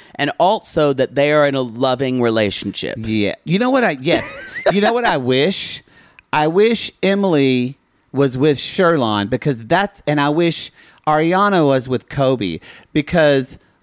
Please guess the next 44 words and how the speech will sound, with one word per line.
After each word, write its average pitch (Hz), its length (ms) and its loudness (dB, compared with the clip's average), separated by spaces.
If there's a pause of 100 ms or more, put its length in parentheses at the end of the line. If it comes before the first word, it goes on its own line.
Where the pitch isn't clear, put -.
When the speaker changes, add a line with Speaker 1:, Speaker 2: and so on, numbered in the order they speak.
Speaker 2:
Ariana 147 280 2
Speaker 1:
I 170 80 4
w-, 214 280 0
I 165 140 0
don't 170 180 -2
wanna 160 200 0
do 143 220 2
that 127 480 -2
to 139 140 0
either 120 260 0
of 98 100 -6
them. 92 180 -4
Speaker 2:
Uh, 160 60 -2
but 156 400 0
it 196 120 4
is 202 300 2
like 180 140 2 (200)
Speaker 1:
<laughs> - 200 -4
Speaker 2:
Emily 208 400 2
is - 260 -6
treating 180 520 0
Kobe 117 720 0 (280)
like 143 320 -2
he 156 220 0
is 131 180 -2
acting 135 420 0
like 113 220 -2
Sherlon, 107 580 -2
who 165 180 2
is - 340 0
clearly 247 580 2
Speaker 1:
That 147 180 0
is 147 160 -4
true. 175 320 2
Speaker 2:
just 175 480 0 (800)
not 151 420 0
gonna 143 260 2 (100)
ever 151 260 2
be 110 240 -2
interested 104 460 -2
in 98 120 2
this 98 220 -4
woman, 107 380 2
and 139 220 -2